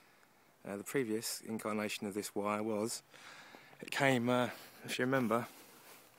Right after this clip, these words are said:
I used this insulator. There we go, I used an insulator to pull the wire up the tree. It did, uh,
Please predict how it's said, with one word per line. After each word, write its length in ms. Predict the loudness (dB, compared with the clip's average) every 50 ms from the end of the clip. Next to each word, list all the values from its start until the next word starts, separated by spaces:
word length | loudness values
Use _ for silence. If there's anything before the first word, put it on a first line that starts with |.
| -20 -20 -20 -20 -20 -20 -20 -20 -20 -20 -20 -20 -20 -20 -20 -20 -20 -14 -10
I 60 | -8
used 300 | -4 -4 -4 -4 0 2
this 280 | 2 2 2 2 0 0
insulator. 520 | 0 0 0 0 0 0 0 0 -2 -4 -4 -6 -14 -16 -16 -18 -20 -20 -20 -12 -12 -12 -12 -12 -16 -20 -20 -20 -20 -20 -20 -20 -20 -20 -20 -20 -20 -20 -20 -20 _ -12
There 100 | -8 -8
we 60 | -6
go, 120 | -4 -4 -2
I 120 | 0 0
used 180 | 0 0 0 0
an 80 | 0
insulator 400 | 0 0 0 2 2 2 2 0
to 120 | -2 -6 -10
pull 340 | -10 -4 -2 0 0 0 0
the 60 | 0
wire 260 | 2 2 2 2 2
up 100 | -2 -2
the 80 | -4 -8
tree. 380 | -4 0 2 2 2 2 -2 -6 -12 -20 -20 -20 _ _ _ _ _ _ -20 -20 -20 -20 -20 -20 -20 -20 -20 _ -12 -6
It 200 | -4 -4 -2 4
did, 240 | 4 4 4 6 4
uh, 240 | 6 6 6 4